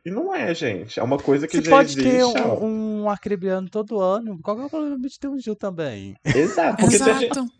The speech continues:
Speaker 1: porque se a gente for comparar o, o Serginho,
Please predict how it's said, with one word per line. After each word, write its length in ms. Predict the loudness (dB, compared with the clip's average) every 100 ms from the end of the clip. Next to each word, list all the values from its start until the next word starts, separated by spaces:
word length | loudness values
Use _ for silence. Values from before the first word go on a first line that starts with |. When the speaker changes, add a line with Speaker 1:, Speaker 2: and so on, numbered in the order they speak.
| _ _ -10
Speaker 1:
porque 220 | -6 0 2
se 100 | 2
a 40 |
gente 240 | 0 0
for 100 | 0
comparar 760 | 2 0 2 0 2 0 -2 -2
o, 580 | 0 2 2 2 2 0 -2
o 40 |
Serginho, 840 | 0 2 2 0 -2 -2 -4 -8